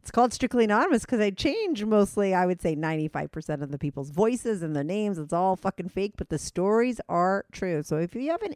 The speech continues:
interesting, naughty, true story that you want to tell while remaining anonymous, or you don't have to be anonymous if you don't want to, you can be on the show. Send me an email, strictly anonymous podcast at gmail dot com, or go to my website, strictly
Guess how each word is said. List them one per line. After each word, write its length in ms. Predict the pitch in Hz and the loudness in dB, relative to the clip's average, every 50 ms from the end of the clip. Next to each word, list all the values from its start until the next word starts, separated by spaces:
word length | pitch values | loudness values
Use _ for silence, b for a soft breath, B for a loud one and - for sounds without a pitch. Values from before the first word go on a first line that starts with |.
| - | -6
interesting, 580 | - 226 240 233 - 240 214 - - 220 208 185 | -4 -4 -4 -4 -4 -6 -8 -6 -6 -4 -4 -2
naughty, 340 | 170 160 165 170 170 160 156 | -2 0 0 0 0 -2 -4
true 300 | - - - 180 202 208 | -6 -4 -4 -2 -2 -2
story 300 | - - 165 160 156 147 | -4 -2 0 0 0 0
that 160 | 147 135 - | 0 -2 -2
you 100 | 143 151 | -2 -2
want 160 | 175 240 370 | -2 -2 -4
to 60 | 349 | -4
tell 260 | - - 196 202 196 b b b b b b b b | 0 2 2 2 2 b b b b b b b b
while 280 | - 165 208 254 339 415 | 2 4 6 6 6 6
remaining 460 | 403 302 214 202 190 185 180 180 175 | 2 0 -2 -2 -4 -4 -6 -6 -6
anonymous, 480 | 170 165 165 170 185 202 240 262 - - | -4 -4 -4 -4 -4 -4 -6 -6 -6 -2
or 140 | - 392 466 494 508 494 480 427 285 | 0 2 4 4 4 4 4 2 0
you 220 | 233 226 247 269 | -2 -6 -6 -2
don't 140 | 285 277 269 | -2 0 0
have 120 | 277 254 220 | 0 -2 -2
to 80 | - | -4
be 120 | 196 208 196 | -2 -2 0
anonymous 440 | 185 185 175 175 175 175 175 - | 0 0 -2 -2 -2 -2 -2 -4
if 140 | 190 170 - | -6 -8 -6
you 80 | 180 175 | -4 -4
don't 160 | 170 165 160 | -2 -2 -2
want 240 | 160 151 151 160 - | -2 -4 -4 -4 -4
to, 200 | - 180 170 175 B B B B B B B | -2 -2 -2 -2 B B B B B B B
you 200 | - 202 233 240 | -2 0 0 0
can 260 | - - 269 226 220 190 | 0 -2 -2 -2 -2 -2
be 220 | - - 196 190 185 | -2 -2 0 0 0
on 140 | 185 185 185 | -2 0 0
the 100 | 185 180 | -2 -2
show. 380 | - - - 175 156 147 151 - | -2 -2 -2 0 0 0 -2 -6
Send 260 | - - - 175 175 | -6 -4 -2 -2 0
me 120 | 180 190 | 0 0
an 80 | 220 233 | 0 2
email, 400 | 240 226 226 220 202 185 185 202 | 2 2 2 2 2 2 0 0
strictly 360 | - - - 170 - - 151 | -2 -2 -4 -4 -2 -2 -2
anonymous 440 | 165 185 208 226 233 247 277 269 - | 0 0 0 0 2 0 0 -2 -2
podcast 520 | - - 214 208 202 - 220 202 202 - | 2 4 4 4 4 4 4 2 4 2
at 100 | 202 175 | 0 0
gmail 260 | - 190 185 185 190 | 2 2 4 4 4
dot 180 | 190 233 247 240 | 4 2 0 0
com, 300 | - 220 208 196 196 185 | 0 0 0 0 0 0
or 400 | - 226 254 285 262 220 220 226 - | 2 4 6 6 6 6 4 2 2
go 120 | - 170 165 | 2 2 2
to 80 | 156 | 4
my 140 | 156 170 185 | 2 0 2
website, 560 | 190 220 202 196 - - - 175 160 160 - | 2 2 0 0 -2 -4 -4 -2 -2 -2 -4
strictly 480 | - - - 165 - - - 175 190 | -8 -6 -4 -6 -6 -4 -2 -2 -2